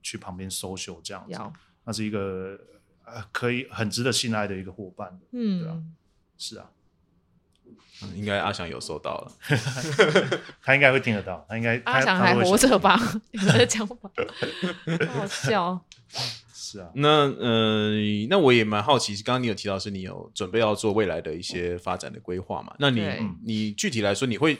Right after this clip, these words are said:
Speaker 3: 你会不会想要考虑就往一些比较群众募资的这种方向？因为我觉得像是你的精神，其实就蛮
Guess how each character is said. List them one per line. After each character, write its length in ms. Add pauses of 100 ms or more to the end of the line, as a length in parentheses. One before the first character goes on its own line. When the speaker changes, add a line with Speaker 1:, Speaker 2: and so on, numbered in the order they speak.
(140)
Speaker 3:
你 100
会 120
不 20
会 80
想 160
要 80
考 220
虑 120
就 200
往 200
一 80
些 160
比 120
较 280 (460)
群 220
众 160
募 180
资 140
的 60
这 60
种 160
方 220
向？ 180
因 100
为 40
我 40
觉 100
得 20
像 180
是 100
你 100
的 80
精 240
神， 180
其 140
实 40
就 140
蛮 340